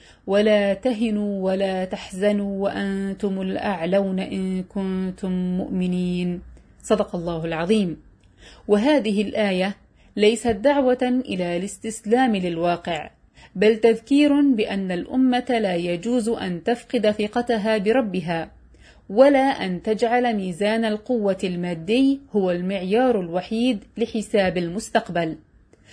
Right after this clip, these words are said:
فأهل غزة اليوم يقولون بتمسكهم بأرضهم:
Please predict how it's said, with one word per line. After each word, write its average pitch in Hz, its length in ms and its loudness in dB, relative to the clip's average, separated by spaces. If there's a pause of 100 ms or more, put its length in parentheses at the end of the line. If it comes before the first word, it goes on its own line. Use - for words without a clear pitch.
(200)
فأهل 262 340 4
غزة 247 500 4
اليوم 214 560 0
يقولون 240 760 2
بتمسكهم 214 1000 -4
بأرضهم: 214 840 2